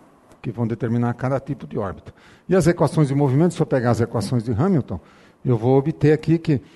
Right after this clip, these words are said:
que o θ ponto vai, a variação de, de θ no tempo, vai depender do F, é uma equação não linear. Se eu olhar o rho ponto,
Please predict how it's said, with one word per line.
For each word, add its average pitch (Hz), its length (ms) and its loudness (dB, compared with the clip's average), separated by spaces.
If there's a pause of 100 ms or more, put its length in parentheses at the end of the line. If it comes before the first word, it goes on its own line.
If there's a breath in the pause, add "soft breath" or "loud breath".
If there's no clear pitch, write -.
(200 loud breath)
que 143 100 -4
o - 20 -2
θ 135 340 2
ponto 170 460 0
vai, 113 440 0 (220)
a 104 40 -10
variação 117 460 0
de, 92 260 -4 (140)
de 92 100 -12
θ 147 340 -2
no 98 100 -4
tempo, - 380 -2 (320 loud breath)
vai 123 160 0
depender 120 420 0
do 135 220 -2
F, 156 240 0
é - 20 -2
uma 117 140 -2
equação 107 360 -4
não 110 160 0
linear. 143 480 -2 (460 loud breath)
Se - 240 -8
eu 135 100 2
olhar 117 240 2
o 110 120 -2
rho 120 240 -4
ponto, 147 560 -6